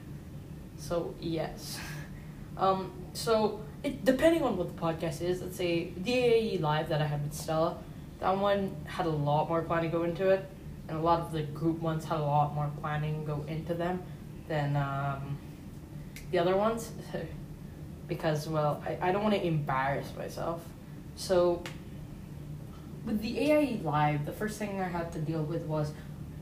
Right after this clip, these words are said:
how do you get that audience interaction? We'll start with the live, because maybe that's the one you're interested in, and then maybe I'll, I don't know if I'll put a time marker. I don't know how to do that. Like, uh, it's too lazy.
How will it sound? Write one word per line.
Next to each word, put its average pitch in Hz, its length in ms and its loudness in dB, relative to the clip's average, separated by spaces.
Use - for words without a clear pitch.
how 202 180 8
do 214 100 2
you 208 240 2
get 165 220 2
that 156 240 -2
audience 151 360 0
interaction? 151 460 -4
We'll 175 80 6
start 220 160 8
with 220 120 4
the 196 40 4
live, 175 400 4
because 156 380 0
maybe 160 220 0
that's 147 240 2
the 165 60 -2
one 160 100 0
you're 160 120 2
interested 165 400 -2
in, 170 180 2
and 156 160 -4
then 147 160 0
maybe 190 420 4
I'll, - 320 6
I 220 80 4
don't 247 160 6
know 226 80 4
if 202 80 2
I'll 190 100 6
put 175 120 0
a 156 80 0
time 160 260 0
marker. 160 360 -2
I 165 60 0
don't 165 120 0
know 165 80 2
how 160 100 2
to 151 100 2
do 143 160 0
that. 147 400 2
Like, - 140 -8
uh, - 540 -8
it's - 140 -6
too 240 100 -4
lazy. 151 500 6